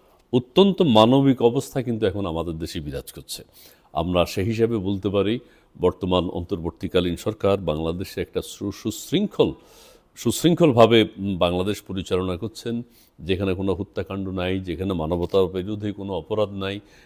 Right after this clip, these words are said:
যেখানে শিক্ষা প্রতিষ্ঠানগুলো সুন্দরভাবে চলছে, যেখানে পথে ঘাটে বিভিন্ন, আহ, সমিতি, কমিটি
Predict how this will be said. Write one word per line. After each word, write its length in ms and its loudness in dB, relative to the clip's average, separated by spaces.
যেখানে 360 -4
শিক্ষা 340 -10
প্রতিষ্ঠানগুলো 720 -8
সুন্দরভাবে 580 -4
চলছে, 440 -6
যেখানে 500 2
পথে 300 0
ঘাটে 340 0
বিভিন্ন, 560 -2
আহ, 340 6
সমিতি, 480 0
কমিটি 640 0